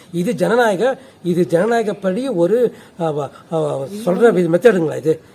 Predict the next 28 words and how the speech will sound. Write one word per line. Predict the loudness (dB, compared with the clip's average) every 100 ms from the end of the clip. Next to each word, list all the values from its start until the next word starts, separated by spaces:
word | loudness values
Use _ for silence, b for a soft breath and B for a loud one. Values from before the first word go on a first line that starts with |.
| -14
இது | -4 -2
ஒண்ணுத்துக்கு | 0 -2 -2 -4 -4 -6
ப-, | -4 -4
பதில் | -2 -2 -4 -4
சொல்றோம். | -4
நாங்க | -4 -4 -4 B -10
எவ்வளோ | -2 4 6 6
இடத்துல |
ரிக்வெஸ்ட் | 2 -4 -2 -4 -2
பண்ணிட்டோம். | -2 -2 -4 -6 B B
So, | -6 -4
சார், | -2 -2
மிஸ்டர் | -2 -2 -6
சார், | -4 -4
ம-, | -6 -8
மா-, | -8 -10 -14 -6
மாதவன் | 0 2
சார், | 2 0 -2
லெக்சரர், | -2 -2 -2
மிஸ்டர் | -2 -4
எக்ஸ் | -8 -6 -2
ஆர்மி | -2 0 -2
இருக்காரு, | -2 -4 -4 -6 B B
இவரை | -2 2 2
வீட்டை | 2 -2 0
வச்சு, | 0 0 -4
வீட்டுல | -4 -4 -2 0
உ-, | 2 0